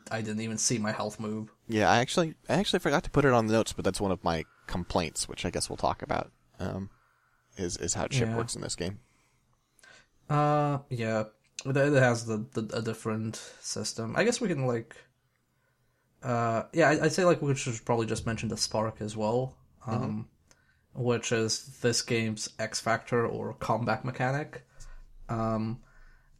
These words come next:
Speaker 1: and essentially what it does is it lets you regenerate health, um, it makes your character faster,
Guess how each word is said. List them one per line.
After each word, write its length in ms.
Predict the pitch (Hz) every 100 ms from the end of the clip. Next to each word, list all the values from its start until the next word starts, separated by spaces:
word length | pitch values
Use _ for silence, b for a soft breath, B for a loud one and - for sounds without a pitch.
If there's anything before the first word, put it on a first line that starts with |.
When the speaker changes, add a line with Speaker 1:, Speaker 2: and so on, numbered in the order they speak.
| -
Speaker 1:
and 180 | 139 135
essentially 460 | 131 156 143 151
what 160 | 131 127
it 100 | 123
does 320 | 123 120 117
is 280 | 113 110 113
it 180 | - 120
lets 260 | 127 123 -
you 80 |
regenerate 520 | 123 120 123 113 110 107
health, 500 | 113 107 107 - - _ -
um, 520 | 113 101 95 107 127 _ b b b _
it 260 | 127 120 110
makes 240 | 123 120 131
your 100 | -
character 400 | 123 113 - 107
faster, 800 | 117 107 - - 107 107 107